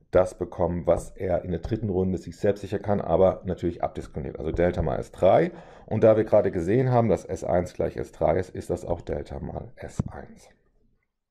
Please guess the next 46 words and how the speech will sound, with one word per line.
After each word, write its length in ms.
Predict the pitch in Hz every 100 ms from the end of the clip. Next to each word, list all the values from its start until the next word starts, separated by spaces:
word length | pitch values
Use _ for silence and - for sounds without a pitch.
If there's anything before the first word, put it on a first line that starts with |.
| _ _ _ - - - - -
Und 120 | 95 98
jetzt 240 | 131 -
packen 260 | 135 139 123
wir 140 | 101
diese 400 | 113 135 131 -
Sachen 300 | - 95 95
zusammen 320 | 80 92 139
und 120 | 131 -
das 160 | 113
ist 180 | - 117
schon 260 | - 107 -
alles, 300 | 117 139 -
was 180 | 107 -
wir 120 | -
brauchen 400 | 85 82 82 95
für 120 | -
die 100 | 92
Lösung. 380 | 90 76 64 -
Jetzt 280 | 82 82 - - - - -
packe 180 | 98 98
ich 60 |
es 80 | -
nochmal 220 | 87 85
zusammen. 280 | 82 90 143
Ich 140 | 135
habe 160 | 101 98
hier 160 | 92 -
eins 200 | 90 -
minus 200 | 80 -
S 260 | 67 -
eins. 460 | - 87 82 82 -
Ich 120 | -
weiß, 220 | 87 90
das 160 | - 82
folgt 240 | 80 78
sein 240 | - 78 78 - - _ 80
Delta 320 | 90 92 90
mal 140 | 82
eins 260 | - 82 -
minus 220 | 85 -
S 320 | 78 76 -
zwei. 480 | - - 85 110 190 - - _ _
Dann 300 | - 110 139
ist 260 | - 127 -
das 360 | 107 110 - _ _ _ _ _ _ _ _ _ _ -
entsprechend 880 | 95 82 - 92 87 - 82 - -